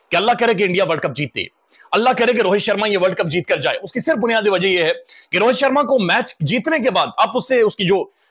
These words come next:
अ, talk हुई है, अ, वो सुने कि उससे जब पूछा गया कि आप सौ नहीं बना सके, आप नाइंटीज़ में चले गए थे आप, लेकिन आप सौ नहीं बना सके, तो उसकी पहली statement एक second के लिए झुके बगैर ये थी कि मेरे लिए सौ matter ही नहीं करता, मैं जिस तरह से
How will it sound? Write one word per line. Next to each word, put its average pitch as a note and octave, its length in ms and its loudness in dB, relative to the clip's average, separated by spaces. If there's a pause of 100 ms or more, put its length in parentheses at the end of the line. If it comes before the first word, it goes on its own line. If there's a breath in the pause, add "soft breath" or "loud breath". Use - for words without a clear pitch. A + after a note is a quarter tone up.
अ, - 60 0
talk C#4+ 320 2
हुई F3+ 200 0
है, E3+ 220 -4 (320)
अ, B3 180 4
वो C4 120 4
सुने D4+ 280 0
कि G#3 80 -2
उससे C4+ 220 2
जब A3+ 140 0
पूछा C#4+ 240 2
गया A#3+ 120 0
कि A#3 100 -2
आप B3 120 0
सौ D#4 200 2
नहीं D4 120 2
बना G#3+ 180 2
सके, E3 340 -6 (400)
आप C3 220 0
नाइंटीज़ A#3+ 400 0
में C4 80 2
चले F3 220 0
गए E3 140 -2
थे A#3+ 140 -2
आप, D#3+ 240 -2
लेकिन E3+ 220 -2
आप G3 60 -2
सौ C4 200 2
नहीं C4+ 100 2
बना F3 160 2
सके, F#3 220 0
तो F#3+ 80 -2
उसकी F#3 180 -4
पहली C4+ 300 0
statement A#3+ 440 -2 (460 soft breath)
एक E4 200 2
second D#4+ 380 0
के E4+ 80 2
लिए D#4 160 2
झुके G#3+ 260 2
बगैर A3 240 2
ये G#3+ 120 2
थी F#3 340 -2 (320 soft breath)
कि F#3 60 -2
मेरे A3 140 -2
लिए A#3+ 140 2
सौ G#3 180 -2
matter G#3+ 260 -2
ही G3 60 2
नहीं E3 120 0
करता, G2+ 280 -4
मैं F#3 260 0
जिस F3 180 -4
तरह A#3+ 200 2
से A#3 320 0